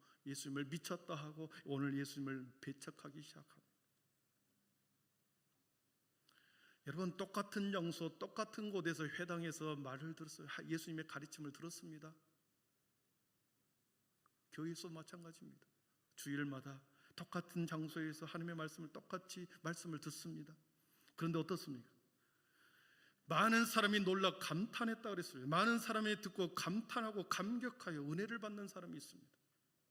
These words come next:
그러나 어떤 사람은 이 사람이 마리아의 아들 목수가 아니냐 폄하하는 사람들이 있다라는 거죠. 사랑하는 성도 여러분, 은혜를 받으면 사람들은 놀랍니다.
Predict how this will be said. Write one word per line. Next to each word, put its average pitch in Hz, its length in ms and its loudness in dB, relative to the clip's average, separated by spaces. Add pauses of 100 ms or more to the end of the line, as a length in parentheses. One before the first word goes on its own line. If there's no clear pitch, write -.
(720)
그러나 233 320 8
어떤 254 360 6
사람은 202 380 2
이 247 240 6
사람이 202 760 4 (220)
마리아의 170 500 0
아들 208 180 2
목수가 214 500 0
아니냐 208 360 0
폄하하는 233 540 -2
사람들이 196 420 -6
있다라는 180 380 -10
거죠. 135 220 -18 (2750)
사랑하는 139 260 -4
성도 131 160 -8
여러분, 127 320 -8
은혜를 143 320 -4
받으면 127 540 -12 (1400)
사람들은 131 840 -6
놀랍니다. 127 640 -14